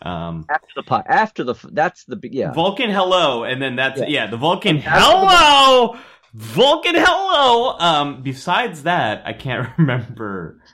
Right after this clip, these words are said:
Speaker 1: any of
Speaker 2: About
Speaker 1: them.
Speaker 2: binaries, which to me
Speaker 1: Yeah.
Speaker 2: means it's like there should be four stars because a binary star is two stars. So if you've got binaries, that should be four stars, but I won't go there. And then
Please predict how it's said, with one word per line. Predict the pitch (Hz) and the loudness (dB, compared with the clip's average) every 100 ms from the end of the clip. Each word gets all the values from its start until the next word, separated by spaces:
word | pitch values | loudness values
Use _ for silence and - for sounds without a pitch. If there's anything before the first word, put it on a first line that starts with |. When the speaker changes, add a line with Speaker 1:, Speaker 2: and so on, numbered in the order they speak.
| _ _ _ _ - | _ _ _ _ -12
Speaker 1:
any | 113 135 156 143 | -6 -2 0 0
of | 110 | 0
Speaker 2:
About | 160 202 | 0 -2
Speaker 1:
them. | 85 80 175 | -6 -6 -2
Speaker 2:
binaries, | 196 185 151 123 117 127 - | -2 -2 -4 -2 -2 -4 -4
which | 170 - | -4 -2
to | 175 | -2
me | 180 180 | 2 2
Speaker 1:
Yeah. | 170 | 0
Speaker 2:
means | - | -2
it's | 135 160 | -8 -10
like | 143 139 | -10 -6
there | 139 | -4
should | 160 | -2
be | 135 127 | -2 -2
four | - 185 | 2 2
stars | 170 - 120 104 104 | 2 0 0 0 -4
because | 135 135 | -4 -2
a | 127 | -2
binary | 113 147 160 147 131 | 0 -2 -2 -4 -6
star | - 135 131 | -2 -2 0
is | 175 - | -2 -2
two | 131 | -8
stars. | 110 110 95 95 | -6 -2 -2 -4
So | |
if | 123 | -6
you've | 127 110 | -6 -2
got | 135 120 _ _ - | -2 -2 _ _ -4
binaries, | 147 151 151 190 185 120 117 | -2 0 0 2 2 2 0
that | 147 131 | -2 -4
should | - 147 | -6 -6
be | 139 | -6
four | - 123 | -2 -2
stars, | - 202 143 107 | 0 0 0 0
but | 151 | -2
I | 240 | 0
won't | 233 156 | -2 0
go | 156 | 0
there. | 135 127 92 - _ _ _ _ - | 0 0 -2 -6 _ _ _ _ -4
And | 170 170 | -2 2
then | 202 247 | 2 2